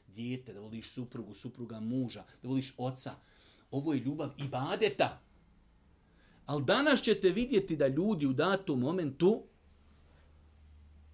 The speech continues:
i tu ljubav toliko znaju toliko znaju, da kažemo, isforsirati, da prelazi sve granice.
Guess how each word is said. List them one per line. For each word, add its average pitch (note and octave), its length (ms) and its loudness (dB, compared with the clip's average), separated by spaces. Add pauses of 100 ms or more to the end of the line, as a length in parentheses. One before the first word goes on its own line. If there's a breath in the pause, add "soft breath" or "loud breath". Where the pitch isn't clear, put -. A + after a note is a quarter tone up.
(460)
i B2+ 200 -6
tu G3 240 2
ljubav D3+ 560 6 (1200 soft breath)
toliko G3+ 560 8
znaju E3 760 4 (140)
toliko F3+ 460 2
znaju, E3 380 0
da D3 120 0
kažemo, D3 720 0
isforsirati, C#3+ 1160 -2
da A2+ 200 -6
prelazi C#3+ 480 -2
sve C#3+ 280 -4
granice. C3 560 -6